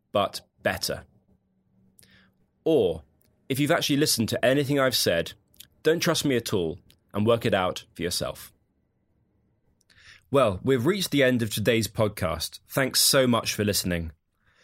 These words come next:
We're still in the early stages of this podcast, so please, please, if you enjoyed it,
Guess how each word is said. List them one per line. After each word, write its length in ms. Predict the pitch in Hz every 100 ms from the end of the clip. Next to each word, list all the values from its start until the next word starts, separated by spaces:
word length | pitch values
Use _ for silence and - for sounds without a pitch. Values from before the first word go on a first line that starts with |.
| _
We're 80 | 135
still 320 | - 180 185
in 120 | 165
the 100 | 143
early 300 | 139 143 139
stages 420 | 123 131 127 110 98
of 80 |
this 140 | 90 92
podcast, 460 | 101 - 85 85
so 120 | - 104
please, 460 | - 135 131 127
please, 540 | - - 143 110 90 95
if 140 | 104
you 120 | 127
enjoyed 400 | 147 131 135 110
it, 200 | 92 -